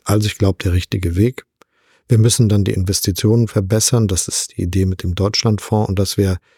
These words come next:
das nutzen, was geht, dass man zum Beispiel die Bundesbahn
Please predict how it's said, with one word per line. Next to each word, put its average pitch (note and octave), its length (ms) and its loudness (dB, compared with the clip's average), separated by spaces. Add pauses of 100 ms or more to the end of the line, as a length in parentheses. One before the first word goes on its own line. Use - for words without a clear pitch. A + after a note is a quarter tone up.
(160)
das - 260 0
nutzen, A#2 500 2 (560)
was G2+ 260 -2
geht, C3+ 360 0
dass F#2+ 180 -2
man F#2+ 100 0
zum F2+ 160 -4
Beispiel F2 320 -2
die F#2 120 -2
Bundesbahn G2 1600 0